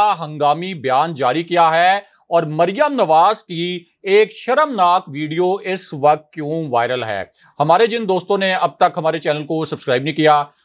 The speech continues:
उनसे हम कहेंगे कि हमारे चैनल को सब्सक्राइब कर लें ताकि उन्हें अहम मालूमात बर वक्त मिलती रहें।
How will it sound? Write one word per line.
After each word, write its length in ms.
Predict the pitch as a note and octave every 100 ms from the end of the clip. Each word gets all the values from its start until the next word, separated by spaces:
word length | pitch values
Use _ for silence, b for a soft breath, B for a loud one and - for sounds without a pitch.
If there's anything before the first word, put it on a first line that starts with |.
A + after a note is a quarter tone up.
| b
उनसे 260 | D#3+ E3 F#3+
हम 120 | F3
कहेंगे 440 | D#3 C#3+ D3 D3
कि 100 | D3
हमारे 280 | C3+ C3 C3+
चैनल 260 | C#3 B2+ C3+
को 220 | C#3+ C#3
सब्सक्राइब 420 | C3+ - B2+ B2
कर 160 | C#3+ C3+
लें 260 | C#3 C#3+ C#3 b _
ताकि 360 | D#3+ D#3+ G3+ G3 F3+
उन्हें 400 | C#3+ C#3+ D#3+ E3
अहम 260 | C#3 D#3+ E3
मालूमात 640 | C3 C3 B2 B2 D3 -
बर 140 | B2 A#2
वक्त 200 | C3+ -
मिलती 320 | A#2 G#2+ C3
रहें। 300 | A#2 G#2 F#2